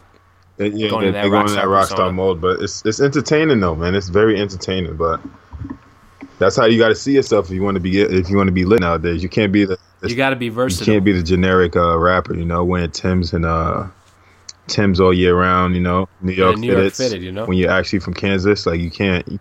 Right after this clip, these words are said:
Speaker 1: feel me?
Speaker 2: <laughs>
Speaker 1: You can't portray, you can't portray the New York image all the time.
Speaker 2: How many rappers are actually from Kansas, though?
Speaker 1: Who?
Speaker 2: I,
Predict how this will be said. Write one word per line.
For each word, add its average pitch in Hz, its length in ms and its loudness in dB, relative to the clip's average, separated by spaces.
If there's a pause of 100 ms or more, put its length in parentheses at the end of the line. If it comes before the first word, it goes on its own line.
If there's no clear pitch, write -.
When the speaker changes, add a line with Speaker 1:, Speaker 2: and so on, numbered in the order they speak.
Speaker 1:
feel 87 140 -10 (220)
me? 107 140 2 (220)
Speaker 2:
<laughs> - 260 -10
Speaker 1:
You 95 80 -8
can't 110 220 2
portray, 104 340 2
you 98 140 0
can't 104 200 0
portray 101 540 0
the 92 80 -4
New 95 120 -2
York 95 260 -2
image 90 240 -6
all 87 140 0
the 82 100 -14
time. - 80 -10 (300)
Speaker 2:
How 156 140 -4
many 226 160 0
rappers 151 360 0
are 127 60 -2
actually 120 300 -4
from 92 160 -10
Kansas, 101 500 -8
though? 78 260 -12
Speaker 1:
Who? 104 440 -2 (520)
Speaker 2:
I, - 100 -10